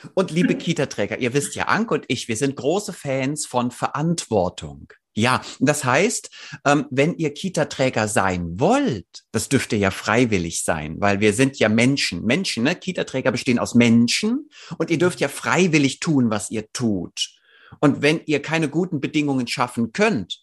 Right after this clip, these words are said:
aber trotzdem weitermacht, ist es wichtig, dass ihr wisst, dass ihr dazu beitragt, dass dieses System nicht gesund werden kann,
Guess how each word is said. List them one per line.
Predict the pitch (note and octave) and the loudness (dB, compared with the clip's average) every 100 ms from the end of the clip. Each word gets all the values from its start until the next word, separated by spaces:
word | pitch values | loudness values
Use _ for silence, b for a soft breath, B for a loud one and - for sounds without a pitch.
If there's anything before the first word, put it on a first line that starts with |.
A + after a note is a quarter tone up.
| _ _ | _ _
aber | C3 A#2+ | 0 2
trotzdem | - - - B2+ B2+ | 2 -2 -2 -2 0
weitermacht, | F#3+ G3 C#3 G2+ - - | 0 0 0 -2 -4 -10
ist | A#2+ A#2 | -8 -6
es | - | -4
wichtig, | C3 A#2+ - D3 | -4 -4 -6 -10
dass | A2+ - | -8 -2
ihr | A2 G2+ | -4 0
wisst, | D#3 - C3+ | -2 -2 -6
dass | - | -8
ihr | A#2 | -6
dazu | A2+ - G#2 | -6 -6 -4
beitragt, | G2+ F#2+ - B2+ B2+ | -2 -2 -4 -8 -6
dass | B2 - | -8 -6
dieses | A#2 G#2+ G2+ | -8 -6 -6
System | G#2 - A#2 A2 | -6 -4 -4 -4
nicht | A2+ - | -8 -4
gesund | A#2+ D3+ A3 G#3 - | 0 2 0 -2 -4
werden | G#2+ F#2 A2+ | -4 -2 -8
kann, | - A2 | -4 -4